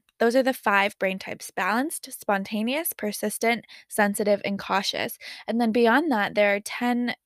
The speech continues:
combinations, and the combinations vary from spontaneous balance to persistent sensitive, cautious sensitive, and so on and so forth. And if you go to Doctor Amen's quiz,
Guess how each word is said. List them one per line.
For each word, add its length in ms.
combinations, 1000
and 220
the 60
combinations 1040
vary 460
from 240
spontaneous 720
balance 420
to 120
persistent 680
sensitive, 580
cautious 440
sensitive, 600
and 200
so 120
on 160
and 160
so 160
forth. 300
And 120
if 100
you 100
go 140
to 140
Doctor 420
Amen's 300
quiz, 600